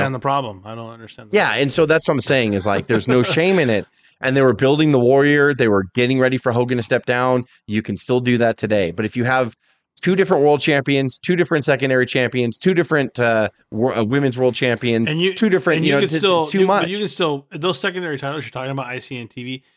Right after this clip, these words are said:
Speaker 2: or, or in I C, uh, U S, whatever, they can work those every week and they could change quickly. It's fine. Like, you can, you can move 'em around, and the world title is the one that's the stigma that kinda,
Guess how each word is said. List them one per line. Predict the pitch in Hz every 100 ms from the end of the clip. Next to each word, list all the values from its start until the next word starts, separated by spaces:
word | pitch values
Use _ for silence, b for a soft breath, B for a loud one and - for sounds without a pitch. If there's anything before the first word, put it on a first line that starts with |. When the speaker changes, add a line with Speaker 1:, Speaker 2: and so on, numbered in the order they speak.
| _ _ -
Speaker 2:
or, | 131 123 -
or | 151 127
in | 123 139 156
I | 143
C, | 135 143 135 131
uh, | 120 117
U | 117 131
S, | 123 -
whatever, | 123 123 135 _ _ _ -
they | 190
can | 202 156
work | 135 165 143
those | 143 120 110
every | 156 131 120
week | 127 151 - -
and | 127
they | 151
could | 180 143
change | - 170 143 -
quickly. | 156 135 110 110
It's | 117 -
fine. | - 160 104 92 _ 139
Like, | 131
you | 170
can, | 170 127 -
you | 175
can | 185 156
move | 185
'em | 139
around, | 120 113 147 117 101 _
and | 151 127 123
the | 135
world | 160 185
title | 156 135
is | 120
the | 123
one | 127
that's | 120 -
the | -
stigma | - 139 131 123
that | 113 107
kinda, | 127 117 107